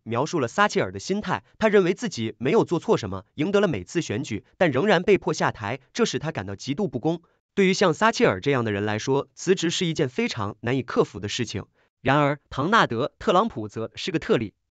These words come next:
虽然拜登面临来自党内的压力，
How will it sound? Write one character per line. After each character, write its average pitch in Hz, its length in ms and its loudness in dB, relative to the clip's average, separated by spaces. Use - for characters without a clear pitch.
虽 - 180 6
然 185 160 8
拜 196 160 8
登 190 140 4
面 202 160 4
临 135 140 4
来 131 160 2
自 151 100 -2
党 95 220 -4
内 123 80 -2
的 123 80 0
压 180 200 4
力， 190 220 0